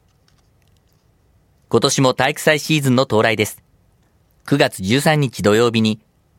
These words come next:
長田西中学校体育祭が開催されます。本校の体育祭は、毎年赤、青、白の三チームに分かれ、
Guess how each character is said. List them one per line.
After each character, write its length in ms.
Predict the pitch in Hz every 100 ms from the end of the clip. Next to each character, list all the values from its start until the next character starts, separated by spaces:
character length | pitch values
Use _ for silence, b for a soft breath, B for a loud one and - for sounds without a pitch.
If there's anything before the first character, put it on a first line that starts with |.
| -
長 220 | 139 185
田 120 | 147
西 160 | 113 -
中 200 | - 139
学 200 | 151 -
校 180 | 104 92
体 200 | 107 131
育 100 | -
祭 200 | 135 123
が 120 | 113
開 160 | 123
催 160 | 117 117
さ 100 | 113
れ 80 | 104
ま 80 | 101
す。 200 | - _ _ _ _ _ _ _ _ _ _ _
本 240 | - 180 175
校 180 | 143
の 120 | 113 101
体 160 | 113
育 80 | 123
祭 180 | 117 113
は、 180 | 113 - _ _ _ -
毎 220 | 113 143
年 400 | 139 - 123 - _ _
赤、 360 | 120 127 101 - _ _ _ -
青、 360 | 120 107 - _ _ _
白 260 | - 175 160
の 100 | 110
三 280 | - 147 175
チ 140 | 180
ー 80 | 170
ム 80 | 139
に 80 | 104
分 140 | 95
か 100 | 117
れ、 180 | 107